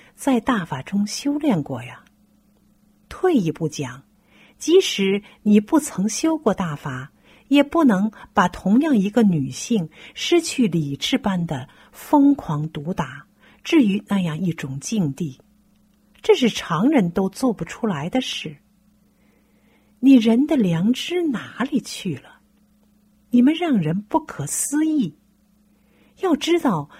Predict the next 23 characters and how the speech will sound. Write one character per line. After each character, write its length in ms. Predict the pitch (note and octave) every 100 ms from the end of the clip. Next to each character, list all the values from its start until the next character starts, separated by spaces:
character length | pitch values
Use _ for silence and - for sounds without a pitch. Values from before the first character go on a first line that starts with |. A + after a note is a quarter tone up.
| -
强 460 | - - G3+ G#3+ D#4
制 340 | - D4+ E3+ -
和 220 | - - C#4+ -
恶 260 | D#4+ A#3+
行 480 | E3+ - E3+ D#3 G#3+
是 240 | - - C4+
改 380 | - E3+ D3 D3+
变 240 | - D#4+ C#4+
不 100 | G3
了 220 | D3 B2+
人 260 | B2+ B2 C#3+
心 320 | - F3+ D#3+
的。 260 | C#3+ B2+ _ _ _ _ _ _ _
希 280 | - - F4
望 200 | E4 A3
你 220 | D#3 C#3+
好 260 | D#3 - D3
好 240 | - B3
想 460 | C4 - F3+ D3 C#3+
一 100 | A#3+
想。” 280 | C4 - D3 - _ _ _ _ _ _ _ _ _ _ _ _ _ _ _ _ _ _ _ _ _
示 420 | - - - F3+ C3
威。 260 | D#3 D3+